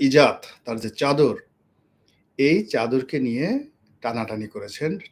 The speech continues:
ট্রাম্প এই আলী খামেনিকে মারার কথা বলে যে, "আমরা তাকে মারব না।" এটা আল্লাহ বেজার হয়েছেন। আল্লাহ বিক্ষুব্ধ হয়েছেন। এবং এই আল্লাহ যে মুহূর্তের ভিতরে জমিন উল্টে দিতে পারে, এই দুই চারটা আমেরিকার মতো রাষ্ট্র,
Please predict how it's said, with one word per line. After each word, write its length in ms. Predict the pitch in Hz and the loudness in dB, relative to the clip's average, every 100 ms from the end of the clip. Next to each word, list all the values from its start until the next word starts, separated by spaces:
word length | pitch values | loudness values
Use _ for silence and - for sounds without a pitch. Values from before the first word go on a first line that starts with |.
| - | -10
ট্রাম্প 440 | 123 117 139 190 | -4 -2 -2 -4
এই 240 | - 123 120 | -6 -4 -4
আলী 320 | - 110 120 123 | -2 -2 0 -2
খামেনিকে 640 | - 113 117 113 113 165 | -6 -4 -2 -2 -2 -2
মারার 440 | 131 101 104 120 | -2 -2 -4 -4
কথা 300 | - 95 - | -8 -12 -14
বলে 220 | 87 92 | -16 -14
যে, 100 | 104 | -4
"আমরা 180 | 117 127 | -2 -2
তাকে 220 | 120 107 | -4 -10
মারব 380 | 104 95 95 92 | -12 -10 -12 -12
না।" 140 | 90 73 - | -18 -16 -10
এটা 260 | 135 - | -6 -4
আল্লাহ 240 | 110 110 127 | -2 -4 -4
বেজার 320 | 107 98 98 - | -4 -6 -8 -10
হয়েছেন। 340 | 90 - - _ _ _ _ _ _ _ - _ _ - | -14 -14 -18 _ _ _ _ _ _ _ -20 _ _ -4
আল্লাহ 440 | 117 123 127 127 - - _ _ | 0 2 4 2 0 -10 _ _
বিক্ষুব্ধ 580 | 113 165 165 220 151 104 | 2 4 6 4 4 0
হয়েছেন। 520 | - 104 - - - _ _ _ _ _ _ _ _ - | -4 -8 -8 -10 -12 _ _ _ _ _ _ _ _ 0
এবং 200 | 139 175 | 4 8
এই 120 | 160 | 10
আল্লাহ 340 | 175 180 190 | 8 8 8
যে 120 | 170 | 6
মুহূর্তের 380 | 151 143 202 214 | 4 4 2 4
ভিতরে 160 | 175 160 | 4 4
জমিন 320 | 131 147 156 | 6 6 6
উল্টে 240 | 143 131 | 4 0
দিতে 240 | 135 110 117 | -4 -4 -6
পারে, 300 | 107 104 110 | -8 -8 0
এই 140 | 165 | 2
দুই 220 | 185 156 196 | 2 0 0
চারটা 540 | 180 165 165 165 160 - _ _ - - | -2 2 4 4 0 -8 _ _ -16 -6
আমেরিকার 400 | 135 165 156 160 | 2 4 4 2
মতো 180 | 147 143 | 2 0
রাষ্ট্র, 640 | 127 120 - - 135 120 | 0 0 -8 -4 -2 -2